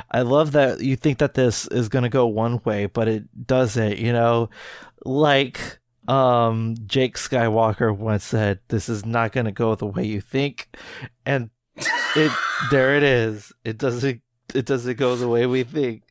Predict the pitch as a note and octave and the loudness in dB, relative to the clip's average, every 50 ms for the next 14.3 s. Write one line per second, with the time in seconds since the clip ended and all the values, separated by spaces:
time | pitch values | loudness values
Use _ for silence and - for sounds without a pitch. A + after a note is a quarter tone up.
0 | - - - - - - - - - - - B2+ B2+ B2 B2+ B2+ B2+ B2 B2+ B2+ | -20 -20 -20 -20 -20 -20 -20 -20 -14 -8 -4 -2 -2 0 0 0 0 0 0 0
1 | B2+ B2+ B2+ B2+ A#2+ - _ _ _ - C#3 D3+ D3 D3 D3+ D3 C3 - E3 D3 | -2 -4 -6 -10 -12 -14 _ _ _ -8 -6 -4 -2 0 -2 -2 0 0 0 2
2 | C#3 C#3+ C#3 A#2+ - - - - - D#3+ C#3+ - - - _ - - - - C#3+ | 4 4 2 2 0 -6 -6 -2 0 0 0 -2 -4 -16 _ -20 -18 -10 -6 -6
3 | C#3 C3 C3 B2+ B2 A2 - - - - C3+ A#2 A#2 A2+ A2+ A#2 G#2+ - - A#2+ | -4 -2 -2 -2 -4 -6 -8 -12 -10 -8 -6 -4 -4 -2 -2 -4 -6 -6 -6 -6
4 | G#2+ F#2+ F#2+ F#2 - - - _ _ _ _ _ _ - - - C#3 C3 C3 A2 | -6 -6 -6 -10 -14 -18 -20 _ _ _ _ _ _ -10 -6 -4 -2 -2 -2 -2
5 | - C3+ C3 B2 A2 A2+ B2 A#2+ A2 G#2+ G#2 G#2 G#2 G#2 G#2+ - - - C#3 B2 | -2 -2 -2 -2 0 0 -2 -2 0 0 -2 -2 -2 -2 -4 -4 -4 -4 -4 -4
6 | G#2+ - - C#3 B2 - D#3 C3 A2 B2+ B2 A#2 - D#3 C#3+ C3+ B2 A2 A#2+ B2 | -2 0 -2 0 0 0 -2 0 2 2 0 2 2 2 2 2 0 0 0 0
7 | A#2 G#2 A2+ B2+ C3 C3 A#2+ A2+ _ _ _ _ _ _ _ _ _ _ _ - | 0 2 0 0 2 0 0 -2 _ _ _ _ _ _ _ _ _ _ _ -4
8 | E3+ F3 D3 E3+ F#3 F#3+ F#3 E3 C3+ A#2 G#2+ G2 G#2 G#2 G2+ - - _ _ _ | -2 0 2 2 2 4 4 2 2 2 0 0 -2 -4 -6 -10 -12 _ _ _
9 | _ _ _ _ _ _ _ - D3+ D#3 D3+ - F3 D#3 C3+ C3+ C3+ C#3 C3 B2+ | _ _ _ _ _ _ _ -2 -2 -2 0 0 -2 -2 -2 -2 -2 -2 -2 -2
10 | B2 A#2+ A2+ G#2+ - C3 B2+ C3+ C#3+ C3 - - A2 G#2 G2 F2+ G#2+ _ _ _ | -2 -4 -6 -4 -4 -4 -2 -2 -4 -6 -6 -8 -6 -6 -6 -8 -10 _ _ _
11 | _ _ _ _ _ _ - - D3+ - D4+ F3 D#3 - D3 B2+ A#2 - - B2+ | _ _ _ _ _ _ -10 -8 -6 -4 -2 -4 -2 -2 -2 -4 -4 -4 -4 -4
12 | G#2+ - - G#2+ F#2+ G#2+ G#2 G#2 F#2+ G#2 A2 A2 G2+ - - _ _ _ _ _ | -4 -2 -4 -4 -2 -2 -4 -4 -4 -4 -4 -4 -4 -6 -8 _ _ _ _ _
13 | - - A2+ G#2+ G#2 G#2 G2 G2 G2 G2+ - - _ _ _ _ _ - A2 A2 | -10 -8 -6 -6 -6 -4 -4 -4 -6 -6 -8 -10 _ _ _ _ _ -8 -6 -4
14 | G2+ G#2+ B2+ C#3+ - - | -2 -2 -2 -2 -4 -6